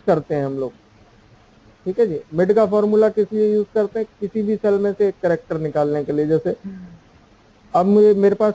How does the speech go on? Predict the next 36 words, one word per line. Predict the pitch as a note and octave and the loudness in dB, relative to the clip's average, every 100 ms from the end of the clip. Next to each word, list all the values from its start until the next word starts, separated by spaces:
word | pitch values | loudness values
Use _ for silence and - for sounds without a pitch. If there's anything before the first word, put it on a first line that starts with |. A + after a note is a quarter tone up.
| - | 0
query | G3+ F#3+ G3+ | 2 4 4
है | G#3 | 2
कि | G#3 | 0
ये | A3+ G#3+ | 0 2
हर | D3 E3+ | 2 4
एक | G3 G3 _ _ - | 2 2 _ _ -6
मुझे | F3 F3 A3 | -4 2 0
अलग-अलग | G3+ F3 F#3+ G3 G3 | 2 2 4 4 2
cell | - F3 E3+ | 0 0 0
में | F#3 | -2
paste | F3+ E3 D3 - | -2 -2 -2 -2
करना | D3+ E3+ | -2 0
है | F3 | 0
एक | D#3 | 0
एक | D#3+ D3 _ _ - _ - - | -2 -4 _ _ -20 _ -20 -4
character | D#3+ D3+ D3 C#3+ | 0 0 -2 -2
इसका, | C3+ - - C3+ _ _ _ _ _ - | -2 -6 -14 -16 _ _ _ _ _ -10
ठीक | F3 | -6
है | G3+ | -6
जी। | C#3+ - _ _ _ _ - | -6 -16 _ _ _ _ -10
जैसे | D3+ D3 D#3+ | -6 -2 -2
सात | - E3 E3 - | 0 0 0 -2
characters | D#3+ D#3+ _ _ _ _ _ _ _ _ D#3 - D#3+ D3+ E3 | -2 -2 _ _ _ _ _ _ _ _ -20 -4 -2 -2 -4
हैं | D#3 | -6
मेरे | D#3 D#3 | -4 -6
नाम | D3+ D3 | -6 -8
में, | D3+ F3+ B3 _ _ _ _ _ _ _ _ _ _ _ _ G#3+ _ - - - - - - - _ - | -8 -12 -14 _ _ _ _ _ _ _ _ _ _ _ _ -20 _ -20 -20 -20 -20 -20 -20 -20 _ -4
तो | E3+ - - - - - | -2 -2 -8 -20 -20 -4
हर | D#3 F#3 | 0 4
एक | G3+ G#3+ | 2 2
में | G#3+ | 0
एक | G3 G3+ | 2 0
एक | F#3 | 0
character | F#3 D#3 - E3 | -2 -2 -2 -2
आना | C#3+ C#3 C3+ | 0 -2 -8
चाहिए। | - B2+ | -10 -14